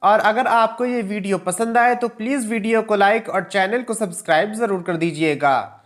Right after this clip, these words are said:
तो आइए दोस्तों, बिना किसी देरी के इस वीडियो को शुरू करते हैं। इसके लिए हमें सबसे पहले अपने मोबाइल फ़ोन में प्ले स्टोर से एक एप्लीकेशन को इंस्टॉल करना है।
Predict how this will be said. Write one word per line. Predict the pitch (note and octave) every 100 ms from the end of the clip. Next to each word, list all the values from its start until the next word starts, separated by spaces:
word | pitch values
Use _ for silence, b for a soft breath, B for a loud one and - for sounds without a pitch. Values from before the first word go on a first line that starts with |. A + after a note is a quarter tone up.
| b b -
तो | G3
आइए | G#3 A#3+ C4+
दोस्तों, | A3+ C4+ C4 C4+ G#3
बिना | A3+ -
किसी | - A3+ A3+
देरी | G3+ G3+ G#3+
के | G#3 G#3
इस | A#3 F#3+
वीडियो | E3+ C#3 C3+
को | - A#3
शुरू | - G3
करते | E3+ D#3+ C3
हैं। | C#3+ C3+ B2 F#2+ - _ _
इसके | F3+ F3 - C#4
लिए | A#3+ B3 B3
हमें | B3 A3
सबसे | A3 G#3+ A3
पहले | A3 G#3+ A3 A#3
अपने | A3+ G#3+
मोबाइल | F3+ D#3+ E3 G3+ A#3+
फ़ोन | A#3+ A#3
में | A#3 A#3+ B3 B3 B -
प्ले | A3 A3
स्टोर | A3 A3 A#3+ C4
से | C4 A#3
एक | A3+ B3
एप्लीकेशन | G3 F#3+ F3+ F3+ D3+ C#3 C3+
को | G3+
इंस्टॉल | A3+ A3+ - F#3+ F3
करना | E3+ E3 D3+ D3
है। | D3 C3+ A2 G2 _